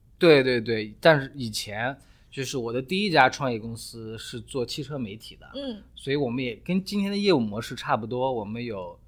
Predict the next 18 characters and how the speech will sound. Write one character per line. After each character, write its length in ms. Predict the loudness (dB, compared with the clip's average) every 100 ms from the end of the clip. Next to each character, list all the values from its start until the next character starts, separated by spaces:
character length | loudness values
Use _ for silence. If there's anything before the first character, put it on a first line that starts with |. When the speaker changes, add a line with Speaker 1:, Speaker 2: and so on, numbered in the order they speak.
| -18
Speaker 1:
呃， 240 | -16 -16 -16
媒 140 | -12 -12
体 140 | -10
汽 160 | -12 -8
车 120 | -8
测 200 | -4 -6
评， 200 | -6 -16
然 140 | -12
后 80 | -12
会 220 | -6 -6
展， 180 | -6 -12 -18 _ -20 -20 -20 _
然 200 | -8 -8
后 540 | -6 -4 -4 -6 -10 -14
就 140 | -14
是 100 | -14
比 80 | -16
如 160 | -16
说， 320 | -14 -12 -14